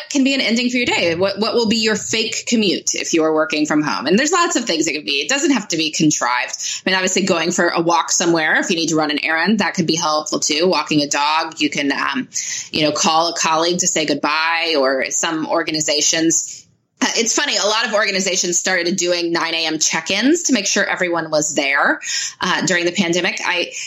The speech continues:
saw a lot fewer do four forty-five P M goodbye ceremonies. <laughs> But in my mind, if you are going to have the nine A M check-in, you better have the four forty-five P M goodbye ceremony as well.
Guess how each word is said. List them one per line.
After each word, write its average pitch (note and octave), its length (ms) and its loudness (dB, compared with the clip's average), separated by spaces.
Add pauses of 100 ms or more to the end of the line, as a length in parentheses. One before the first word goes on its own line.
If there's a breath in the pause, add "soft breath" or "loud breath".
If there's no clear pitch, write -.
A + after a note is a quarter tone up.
saw A3+ 420 0
a - 20 2
lot G3+ 400 2
fewer F3+ 520 0
do F3 180 2
four G3+ 300 2
forty-five F3+ 640 -2
P F3+ 160 0
M E3 160 2
goodbye D3 400 0
ceremonies. A#3+ 840 0 (180)
<laughs> G#3+ 120 -2
But A3+ 240 -2
in A3+ 100 2
my A#3 140 0
mind, G#3 380 0 (400 loud breath)
if G3 120 0
you G#3+ 120 2
are A3 80 2
going A3 240 0
to A#3+ 80 2
have G#3+ 160 0
the G3+ 80 0
nine F#3+ 240 0
A F#3 80 0
M F3+ 100 0
check-in, F3+ 460 0
you E3 100 4
better F#3 240 2
have F3 240 0
the D#3+ 80 -2
four E3+ 260 0
forty-five E3 580 0
P E3+ 120 2
M D#3+ 120 2
goodbye D3+ 360 0
ceremony D3 560 0
as C#3 160 0
well. C#3+ 300 -2